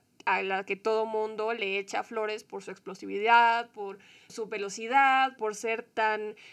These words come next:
peligrosa, ¿no? Entonces, también eso hay que mantenerlo en, en mente. Sí, fue un preview de los playoffs, pero si se vuelven a encontrar, que seguramente va a ser, va a ser un juego muchísimo más interesante.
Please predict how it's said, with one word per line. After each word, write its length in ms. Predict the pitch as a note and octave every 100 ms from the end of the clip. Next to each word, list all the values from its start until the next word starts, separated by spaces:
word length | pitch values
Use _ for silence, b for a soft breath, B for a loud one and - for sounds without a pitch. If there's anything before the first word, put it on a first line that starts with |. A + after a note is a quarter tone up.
| B -
peligrosa, 560 | A#3 A#3+ D4 E4 G#3+ B3
¿no? 160 | D4+
Entonces, 500 | D4+ A#3 A#3 C4 B3
también 460 | - A3 A#3 B3 C4
eso 240 | B3+ C4
hay 100 | C4
que 140 | B3+ C4
mantenerlo 540 | A#3 G#3+ G#3+ G#3+ A3
en, 260 | A3 G#3+ -
en 180 | G#3+ G#3+
mente. 460 | A3 A3+ G#3+ D4+ B B
Sí, 360 | - C4 C#4+ C#4
fue 200 | C4 B3
un 60 |
preview 360 | B3 B3 A#3+ A3+
de 80 | A3+
los 280 | G3+ G3+
playoffs, 420 | - A3+ A3 A#3+ -
pero 460 | A3+ G#3+ G3+ - _
si 160 | - G#3
se 120 | G#3
vuelven 260 | G#3 A3+ C#4
a 40 |
encontrar, 420 | A#3 F#3+ - G3+
que 140 | - -
seguramente 680 | F#3 F3 G#3+ A3+ G#3+ G3+ G#3
va 120 | G3+
a 40 |
ser, 320 | G3 F#3+ B3 G4+ B B
va 60 | A3
a 40 |
ser 160 | A3+ A#3
un 80 | A#3
juego 340 | A3+ A3+ - _ -
muchísimo 640 | A#3+ A#3+ B3 A3 G#3+ G#3+
más 480 | A3 A#3+ D4+ G4 D4+
interesante. 760 | A#3+ G3+ G3 B3 F#4 D#4+